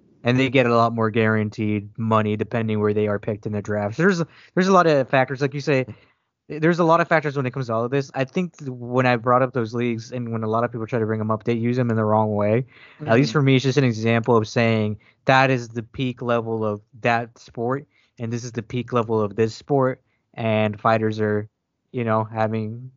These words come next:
Speaker 1: this kind of trouble, you know. That's, that, I think that's the main point, at least I personally try to make.
Speaker 2: Mm-hmm. Yeah, and obviously, just, like, M M A is such a different sport than,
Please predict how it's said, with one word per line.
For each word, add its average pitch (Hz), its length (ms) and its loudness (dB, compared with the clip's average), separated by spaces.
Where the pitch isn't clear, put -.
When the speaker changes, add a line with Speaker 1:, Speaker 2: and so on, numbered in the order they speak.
Speaker 1:
this 110 160 -4
kind 110 240 -2
of 101 60 -2
trouble, 101 340 -6
you 98 140 -12
know. 98 120 -10
That's, 110 360 -10
that, 117 200 -6
I 120 120 -6
think 113 160 -6
that's 110 240 -4
the 113 100 -6
main 104 240 -6
point, 104 320 -10
at 110 320 -4
least 143 160 2
I 120 160 0
personally 113 340 -6
try 113 140 -6
to 107 80 -10
make. 104 320 -14
Speaker 2:
Mm-hmm. 139 240 -14
Yeah, 196 160 4
and 190 120 0
obviously, 180 240 -4
just, 214 240 -6
like, 170 260 -4
M 202 120 -2
M 226 100 0
A - 20 2
is 185 80 0
such 190 140 -4
a 151 40 -4
different 151 220 -4
sport 127 340 0
than, 110 460 -10